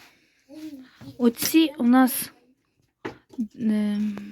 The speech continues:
ручні дрелі, е, сто, сто, сто гривень. Ці в нас по п'ятдесят гривень за штуку.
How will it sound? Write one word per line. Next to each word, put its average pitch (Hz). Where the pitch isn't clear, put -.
ручні 254
дрелі, 226
е, 220
сто, 285
сто, 269
сто -
гривень. 320
Ці -
в 262
нас 214
по 254
п'ятдесят 208
гривень 277
за 302
штуку. 330